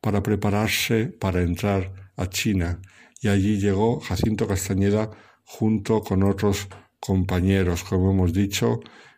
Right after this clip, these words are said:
en octubre de mil setecientos sesenta y cinco. Cuando llegó la posibilidad de entrar en China,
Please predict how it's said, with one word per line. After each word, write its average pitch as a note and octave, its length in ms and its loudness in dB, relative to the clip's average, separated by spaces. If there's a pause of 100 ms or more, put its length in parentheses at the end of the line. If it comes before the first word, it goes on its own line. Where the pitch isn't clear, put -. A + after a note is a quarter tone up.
(160)
en G2 180 0
octubre G2+ 720 0 (500)
de F#2+ 240 0
mil G2 220 2
setecientos F#2+ 680 -2
sesenta F#2 500 -2
y E2+ 60 -2
cinco. F#2 640 -2 (2500)
Cuando G#2 220 2
llegó G#2 260 4
la A#2+ 140 2 (420)
posibilidad G#2+ 640 2
de G2+ 100 2
entrar G#2 320 2
en G#2 160 2
China, B2 640 0